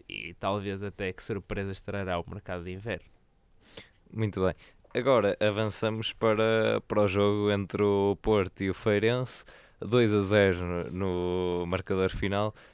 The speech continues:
Speaker 2: Poderia também ser bastante diferente da realidade.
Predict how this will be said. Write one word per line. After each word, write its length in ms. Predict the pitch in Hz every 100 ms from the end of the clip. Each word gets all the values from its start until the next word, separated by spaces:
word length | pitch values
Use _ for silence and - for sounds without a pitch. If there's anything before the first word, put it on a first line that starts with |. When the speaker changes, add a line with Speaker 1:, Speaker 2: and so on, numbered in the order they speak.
| _ -
Speaker 2:
Poderia 340 | 147 101 98
também 260 | - 107 104
ser 220 | 110 98
bastante 400 | 95 - 101 92
diferente 560 | 101 95 - 98 90 -
da 140 | 101
realidade. 600 | 98 98 92 90 90 95